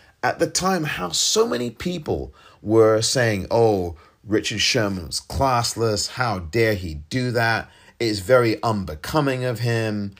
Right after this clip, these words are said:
You know, he shouldn't be doing something like this. This is really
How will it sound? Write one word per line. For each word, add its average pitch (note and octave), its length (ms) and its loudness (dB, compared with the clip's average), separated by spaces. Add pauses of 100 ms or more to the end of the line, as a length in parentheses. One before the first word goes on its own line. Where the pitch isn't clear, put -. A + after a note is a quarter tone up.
(240)
You A2+ 160 0
know, B2 440 4
he A#2+ 120 0
shouldn't A2+ 400 -2
be D#2+ 100 -8
doing B2 380 -2
something A#2+ 460 -4
like A2+ 260 -2
this. A2 580 2 (300)
This C3+ 240 6
is A#2+ 220 -2
really G#2+ 560 0